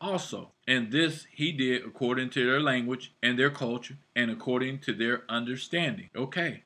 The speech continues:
the Most High is gonna bring us from all four corners of the earth. Let, let, let this sink in, because a lot of people don't get this part. If you're coming from four parts of the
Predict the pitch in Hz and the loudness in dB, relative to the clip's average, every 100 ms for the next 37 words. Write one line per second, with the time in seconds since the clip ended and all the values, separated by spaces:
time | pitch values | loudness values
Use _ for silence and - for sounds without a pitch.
0 | - 113 139 143 156 147 143 143 131 120 | -6 -2 0 0 2 4 2 -2 -2 -2
1 | 117 135 139 135 127 - - _ _ _ | 0 0 0 0 -2 -4 -16 _ _ _
2 | _ 135 107 - _ _ 131 143 143 147 | _ -4 -4 -6 _ _ -4 0 0 2
3 | 147 147 147 143 - - 147 147 143 143 | 2 0 -4 -10 -16 -6 0 2 4 0
4 | 143 _ _ - - 160 135 117 113 - | -4 _ _ -8 2 4 4 2 -4 -10
5 | _ _ _ _ 127 131 123 143 143 - | _ _ _ _ 0 2 2 0 -2 -8
6 | - 196 123 - - - 98 - 117 135 | 2 4 2 -2 -14 -16 -14 -12 -10 -4
7 | 185 - 170 160 160 143 135 110 - 104 | -4 0 0 0 -2 0 -2 -2 -4 -2
8 | 120 170 156 156 123 117 113 107 127 127 | 4 4 4 0 0 0 -2 0 0 0
9 | 113 107 - 95 - 98 120 185 220 214 | -6 -8 -12 -16 -12 -2 2 4 6 6
10 | 185 175 156 143 165 156 151 196 - - | 4 0 -4 -2 -2 -2 0 0 0 -2
11 | 110 | -4